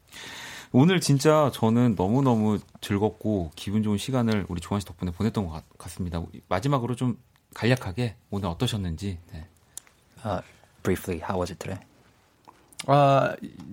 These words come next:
Speaker 3: you've been better on, uh, uh, different days.
Speaker 2: 다른 날에 좀 더 진행을 잘하셨던 것 같다고.
Speaker 1: 아,
Speaker 2: 오늘보다.
Speaker 1: 진짜 저 오늘 파이어 될 수도 있어요.
Speaker 2: <laughs> You might get fired today.
Speaker 3: 아, 괜찮아요.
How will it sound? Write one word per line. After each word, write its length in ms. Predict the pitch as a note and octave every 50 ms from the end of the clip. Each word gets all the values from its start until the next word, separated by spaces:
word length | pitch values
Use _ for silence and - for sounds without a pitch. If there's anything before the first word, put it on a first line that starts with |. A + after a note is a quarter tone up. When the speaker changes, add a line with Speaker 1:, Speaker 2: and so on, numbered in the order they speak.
| B2+ B2+ - _ -
Speaker 3:
you've 180 | C#3+ D3 D3+
been 160 | F3+ G3+ F#3
better 280 | D#3+ D#3 D#3+ D#3+ D#3+ C#3+
on, 240 | B2+ B2 A#2+ A#2+ A#2+
uh, 240 | A#2 A2 A2 G#2+ G#2+ G#2+ G#2+ - _ _ -
uh, 140 | - A2+ - -
different 280 | A#2+ B2+ A#2+ - B2 A2
days. 380 | A2+ A2 G#2+ G#2+ G#2 - - - _ _ _ _ - - _ _ - - - - - - - - - - - - - - - - -
Speaker 2:
다른 220 | - B2+ C#3+ F3 F3
날에 180 | D#3+ D3+ D3
좀 140 | - - B2
더 80 | A#2+ A#2+
진행을 280 | - A2 A2+ A2+ A2+
잘하셨던 440 | G2+ F#2+ F#2+ - - - - G#2+ G2
것 80 | F2 F2
같다고. 520 | E2+ E2 - F2+ F2 E2 E2+ F2 E2 E2 - -
Speaker 1:
아, 520 | F2 F2+ F#2 G2+ G#2 G#2 G2+ F#2+ F2+ E2 E2 E2+ - _ _ _ _ _ _ _ _
Speaker 2:
오늘보다. 360 | - G2+ F#2+ F2+ E2 F#2+ A2+
Speaker 1:
진짜 200 | A2 F#2+ F2 - - _ _ - - _ _ - -
저 100 | - G#2+
오늘 360 | G2 G#2+ A#2 A#2 A2 F#2 - - - _ _ _ _ _ _ _ _ _ _ _ _ _ - - F2 -
파이어 200 | - C3+ D3+ D3+
될 100 | B2+ A#2 G#2
수도 140 | - -
있어요. 320 | A#2+ - - - E2 E2 F2+ -
Speaker 2:
<laughs> 440 | - - - - _ - - - - -
You 40 |
might 140 | G#2 G#2 G2+
get 160 | - F#2 F2
fired 260 | E2 - G2 F2+ F2+ -
today. 300 | - E2+ E2+ E2+ E2 - - - - - - - - - - _
Speaker 3:
아, 260 | - A2+ A2 G#2 G#2+ G#2+
괜찮아요. 540 | - A2+ G#2+ G#2 A2 G#2+ G#2+ G#2 G#2+ G#2+